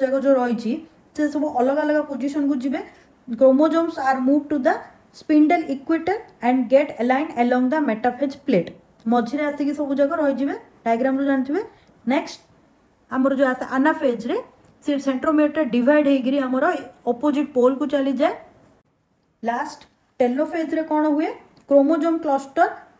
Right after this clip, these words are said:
ଏଟ୍ ଅପୋଜିଟ୍ ସ୍ପିଣ୍ଡଲ ପୋଲ୍ସ, ସେମାନେ ତାଙ୍କର ଆଇଡେଣ୍ଟିଟିଟାକୁ ସବୁ ଲସ୍ କରିବେ। ନ୍ୟୁକ୍ଲିୟର ଏନଭଲପ ଯୋଉ ଅଛି ଆମର ଆସେମ୍ବଲ ହବ,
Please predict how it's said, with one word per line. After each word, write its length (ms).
ଏଟ୍ 160
ଅପୋଜିଟ୍ 400
ସ୍ପିଣ୍ଡଲ 420
ପୋଲ୍ସ, 240
ସେମାନେ 280
ତାଙ୍କର 220
ଆଇଡେଣ୍ଟିଟିଟାକୁ 680
ସବୁ 140
ଲସ୍ 320
କରିବେ। 260
ନ୍ୟୁକ୍ଲିୟର 400
ଏନଭଲପ 800
ଯୋଉ 120
ଅଛି 180
ଆମର 140
ଆସେମ୍ବଲ 440
ହବ, 100